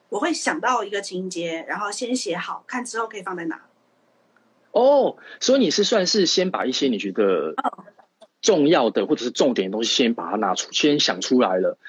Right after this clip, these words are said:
Speaker 2: 然后先把它分配到可能有些地方要出现的什么东西，有点这个状态。
Speaker 1: 对，对，对，对，对，对。对，
Speaker 2: 哦。
Speaker 1: 对。
Speaker 2: 我的小说，
Speaker 1: 那你
Speaker 2: 我小说的写法比较像是我会先想好一个大的架构。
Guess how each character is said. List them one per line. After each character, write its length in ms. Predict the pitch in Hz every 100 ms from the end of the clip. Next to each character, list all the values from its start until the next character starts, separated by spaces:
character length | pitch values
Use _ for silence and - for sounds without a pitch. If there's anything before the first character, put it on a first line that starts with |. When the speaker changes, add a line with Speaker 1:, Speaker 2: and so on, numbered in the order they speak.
| - -
Speaker 2:
然 160 | - 156
后 80 |
先 200 | 143 156
把 100 | 127
它 60 | 90
分 200 | - 123
配 160 | 127 131
到 160 | 127 104
可 120 | -
能 80 | 90
有 160 | 110 92
些 160 | 120
地 160 | 123 107
方 200 | 101 101
要 140 | 107
出 200 | 104 120
现 160 | 107 107
的 60 | 90
什 120 | 98
么 100 | 85
东 180 | 82 82
西， 240 | - - _ _ _ _ _ _ -
有 100 | 131
点 120 | 107
这 100 | 123
个 60 |
状 200 | 104 104
态。 100 | -
Speaker 1:
对， 180 | - 339
对， 220 | 302 285
对， 160 | 269 247
对， 80 | 220
对， 60 |
对。 240 | 208 165 - _ - _ -
对， 180 | -
Speaker 2:
哦。 160 | 175 160 -
Speaker 1:
对。 240 | 190 - _ _ _ _ _ _ _ - - _ -
Speaker 2:
我 200 | 165 151
的 220 | 190 180
小 240 | 143 135 110
说， 240 | - 214
Speaker 1:
那 80 | 208
你 80 | - _ _ _ -
Speaker 2:
我 100 | 202
小 220 | - 110
说 160 | 151 214
的 80 |
写 220 | - 117 123
法 160 | 107
比 100 | 98
较 160 | 117 135
像 240 | 156 127
是 300 | 110 143 120
我 100 | 98
会 140 | 143 156
先 200 | 156 156
想 220 | 117 117
好 180 | 104 92
一 100 | 98
个 420 | 104 92 92 - _ _ _ _ _ _ _ _ _ _ _ _ _ _ _ -
大 200 | 156 113
的 100 | 104
架 280 | - 95 85
构。 220 | 95 -